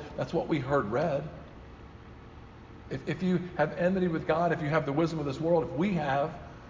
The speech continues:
the enmity of this, uh, uh, we have the wisdom of this world in us, then we're at war with God. But don't forget what we just heard. Wisdom from above brings peace.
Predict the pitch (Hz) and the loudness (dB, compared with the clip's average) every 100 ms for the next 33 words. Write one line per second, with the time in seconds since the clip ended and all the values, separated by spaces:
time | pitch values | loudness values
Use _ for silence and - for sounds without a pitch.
0 | - - 143 151 156 139 127 - - 127 | -14 -6 -2 0 0 0 -2 -6 -6 -4
1 | 127 - 135 143 - 156 160 139 127 143 | -4 -8 -8 -8 -8 -2 0 0 -2 0
2 | 156 151 131 127 151 185 127 131 - - | 0 0 -2 0 4 4 4 -2 -2 -10
3 | - - 156 143 185 185 151 156 139 175 | -8 0 0 4 4 6 4 2 4 6
4 | 160 160 143 156 - 196 220 101 - - | 8 6 2 -2 0 2 2 -2 -6 -12
5 | - - - - - - - - - - | -14 -16 -16 -16 -16 -18 -18 -16 -16 -18
6 | - - - - - - - - - 135 | -18 -18 -16 -16 -16 -16 -16 -16 -14 -2
7 | 180 190 190 165 170 - 120 123 - 160 | 0 0 0 2 2 2 -4 -4 -2 -4
8 | - 170 143 - - - - 156 175 180 | -2 0 0 -2 -10 -10 2 4 6 4
9 | 165 151 - - - 160 151 139 131 - | 4 2 0 -8 0 4 4 2 -4 -8
10 | - - 123 120 185 208 143 135 - 143 | -8 -4 -4 2 4 6 4 0 0 0
11 | 135 123 123 - - 208 - - - | 0 -2 -8 -10 -6 -6 -6 -10 -12